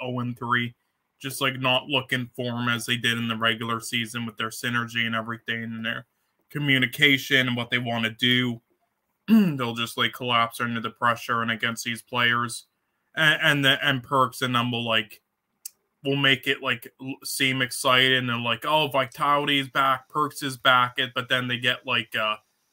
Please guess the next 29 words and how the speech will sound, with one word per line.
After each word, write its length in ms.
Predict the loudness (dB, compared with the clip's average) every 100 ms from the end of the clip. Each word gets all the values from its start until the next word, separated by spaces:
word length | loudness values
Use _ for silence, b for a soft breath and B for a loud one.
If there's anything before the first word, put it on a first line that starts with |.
| -8
defeated 520 | -8 -4 -2 2 2
in 160 | 0 -4
the 60 | 0
very 340 | 2 2 2
next 400 | 2 0 0 -4
round 340 | -2 -2 -2
in 100 | -6
the 100 | -8
same 280 | -8 -8 -8
fashion 520 | -4 -2 -2 -4 -10 -4
that, 220 | -2 0
uh, 180 | 0 -4 _ _ _ -12
C 300 | -4 -2 0
nine 340 | 0 0 -4
Perks 420 | -6 -6 -6 -8
did 220 | 0 0 0
in, 140 | -4
against 340 | -4 -2 -2 -4
a 40 |
hundred 440 | -4 -4 -4 -6 -2
Thieves 300 | -2 -2 -6
in 100 | -6
summer, 420 | -2 -2 -2 -2
that 240 | -2 -2
series 600 | -4 -4 -2 -4 -6 -10 -18 _ _ _ -12
in 160 | -10
four 300 | -4 -4 0
games. 440 | 0 2 0 -2 -4
Uh, 200 | -4